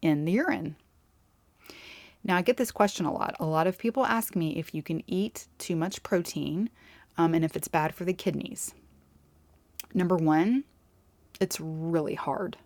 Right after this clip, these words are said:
to eat too much protein. It is so filling, which is why it is the macronu-, the macronutrient to prioritize, especially if you are, um, working on weight loss. Prioritize your protein.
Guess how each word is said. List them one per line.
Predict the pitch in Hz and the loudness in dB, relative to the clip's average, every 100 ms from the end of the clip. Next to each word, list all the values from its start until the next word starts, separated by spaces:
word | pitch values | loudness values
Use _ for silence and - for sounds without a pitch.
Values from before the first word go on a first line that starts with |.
| _ _ | _ _
to | - | -6
eat | - - | -4 -4
too | - | -4
much | 147 131 | -4 -4
protein. | - - - 226 - _ _ _ _ _ _ - | -4 -4 -4 -10 -10 _ _ _ _ _ _ -4
It | 180 | -2
is | 170 | -2
so | - - 165 170 180 208 - _ | -2 -2 2 2 2 0 -4 _
filling, | - - 196 165 147 - - _ _ _ _ _ | -20 2 4 4 2 -4 -10 _ _ _ _ _
which | 180 175 | 0 2
is | 170 147 | 0 2
why | 156 160 165 | 4 4 4
it | 175 | 2
is | 180 160 | 2 0
the | 143 | -2
macronu-, | 143 151 - 180 170 - - | 0 -2 -2 0 2 0 -2
the | 156 | 2
macronutrient | 156 160 170 160 175 175 - | 4 4 2 0 0 -2 -2
to | 139 | -6
prioritize, | - 147 - 160 175 170 - - - - - - - - - | 0 0 2 2 4 2 -2 -4 -4 -6 -8 -12 -20 -20 -12
especially | - - - 175 - 180 175 175 170 - - - - | -8 0 4 4 2 0 2 0 -2 -12 -20 -20 -4
if | 165 - | -4 -2
you | 165 - | 0 4
are, | 156 147 147 - | 4 4 -2 -2
um, | 160 147 147 - - - | -2 0 -2 -8 -12 -6
working | 180 170 180 156 | -2 0 2 2
on | 147 | 2
weight | 139 247 | 0 -2
loss. | - - - - _ _ _ _ _ _ - | -4 -6 -8 -10 _ _ _ _ _ _ -12
Prioritize | - 156 160 - 160 | 0 2 2 0 -4
your | 151 | -4
protein. | - - - - | -4 -4 -6 -10